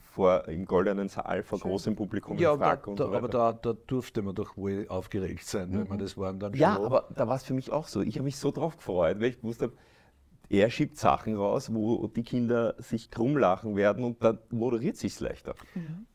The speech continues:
Speaker 3: Ja, da muss man jetzt aber schon auch sagen, dass das hat natürlich auch damit zu tun, dass, glaub ich, wenn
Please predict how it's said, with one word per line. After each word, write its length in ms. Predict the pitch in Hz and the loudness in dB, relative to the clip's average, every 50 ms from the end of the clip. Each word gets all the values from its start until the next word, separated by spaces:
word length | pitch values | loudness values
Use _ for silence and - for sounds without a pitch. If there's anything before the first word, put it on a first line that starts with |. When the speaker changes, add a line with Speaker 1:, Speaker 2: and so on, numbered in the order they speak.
| _ | _
Speaker 3:
Ja, 300 | - 127 151 160 123 98 | -6 0 2 4 4 2
da 60 | 85 92 | 2 -2
muss 140 | 110 127 | -6 -4
man 100 | 139 143 | -4 -4
jetzt 100 | 135 - | -4 -4
aber 140 | 131 113 117 | -4 -6 -6
schon 180 | - 127 120 139 | -4 -2 0 0
auch 60 | 143 | 0
sagen, 160 | 127 127 123 127 | 0 -2 -4 -4
dass 240 | 127 123 - - - _ _ - - _ _ _ _ _ _ _ _ _ _ _ _ _ _ _ _ _ | -4 -6 -6 -8 -18 _ _ -20 -20 _ _ _ _ _ _ _ _ _ _ _ _ _ _ _ _ _
das 280 | - 113 101 - - - | -8 -6 -6 -6 -8 -8
hat 260 | - - - 120 - | -6 -2 -2 -2 0
natürlich 360 | 123 110 - 120 117 107 - | -2 -4 -2 -2 -2 -2 -2
auch 80 | - 98 | -4 -4
damit 240 | 117 131 127 123 - | -2 -2 -4 -6 -6
zu 100 | - - | -10 -6
tun, 180 | 127 127 131 | -4 -4 -2
dass, 200 | 123 120 117 - | -2 -4 -6 -4
glaub 180 | - 113 104 107 | -2 -2 0 0
ich, 100 | 110 101 82 78 85 - | 0 -2 -4 -8 -14 -12
wenn 160 | - - - | -12 -12 -12